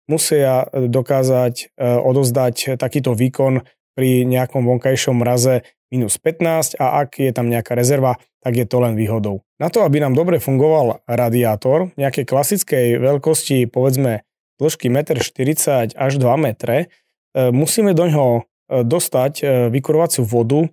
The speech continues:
aspoň v najnižšej hodnote nejakých štyridsiatich piatich stupňov.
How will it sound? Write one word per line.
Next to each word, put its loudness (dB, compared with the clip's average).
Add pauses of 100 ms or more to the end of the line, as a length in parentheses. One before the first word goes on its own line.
aspoň 0
v -2 (420)
najnižšej 0
hodnote 0
nejakých -2
štyridsiatich -4
piatich -4
stupňov. -8